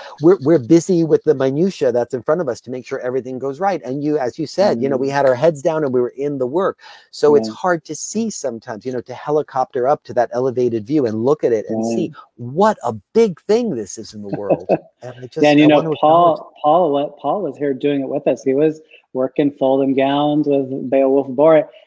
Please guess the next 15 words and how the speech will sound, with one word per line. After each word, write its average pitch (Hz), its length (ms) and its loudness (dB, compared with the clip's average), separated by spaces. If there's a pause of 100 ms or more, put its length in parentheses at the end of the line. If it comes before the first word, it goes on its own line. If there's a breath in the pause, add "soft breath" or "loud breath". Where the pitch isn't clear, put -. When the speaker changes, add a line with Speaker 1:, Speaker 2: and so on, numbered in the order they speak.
Speaker 2:
and 147 120 -2
he 156 160 2
had 175 180 0
the 147 160 -4
foresight 160 480 2
to 135 80 -10
go, 131 200 -4
"You 139 120 -2
know 180 120 -6
what? 214 200 -8
We 180 100 -8
should 240 300 -14
capture - 380 -10
this." 117 340 -10
So, 123 220 -4